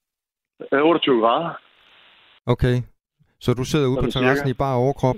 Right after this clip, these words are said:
Speaker 2: og drikker en, øh, en kaffe?
Speaker 1: Øh, desværre ikke. Jeg, jeg er mødt på arbejde.
Speaker 2: Okay. Hvordan oplever du varmen dernede, øh, for tiden?
Speaker 1: Jamen, den, den, den er lidt ekstrem, det må man sige. Det er jo, øh,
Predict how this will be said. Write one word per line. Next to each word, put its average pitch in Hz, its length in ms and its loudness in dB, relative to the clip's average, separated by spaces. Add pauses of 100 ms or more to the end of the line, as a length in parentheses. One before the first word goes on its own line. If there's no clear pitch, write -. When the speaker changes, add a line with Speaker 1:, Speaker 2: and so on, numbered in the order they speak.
Speaker 2:
og 117 140 0
drikker 127 260 0 (160)
en, 113 160 2
øh, 113 240 0 (260)
en 110 80 2
kaffe? 135 320 0 (1600)
Speaker 1:
Øh, 117 300 2 (140)
desværre 127 380 0
ikke. 127 120 -2
Jeg, 127 160 2
jeg 127 140 2
er 135 100 -2
mødt 135 140 -2
på 123 60 0
arbejde. 123 360 0 (260)
Speaker 2:
Okay. - 120 -8 (320)
Hvordan 156 280 0
oplever 143 680 2 (100)
du 170 140 4
varmen 131 420 0
dernede, 120 360 2 (120)
øh, 104 260 2 (140)
for 127 60 -2
tiden? 127 320 -2 (1500)
Speaker 1:
Jamen, 131 260 -2
den, 135 80 -4 (100)
den, 135 100 -4 (140)
den 131 100 -2
er 131 80 2
lidt 135 220 0
ekstrem, 110 400 -2
det 131 80 -2
må 131 100 -2
man 117 200 -2
sige. 113 260 0 (680)
Det 110 180 4
er 107 120 2
jo, 104 80 2 (140)
øh, 98 500 2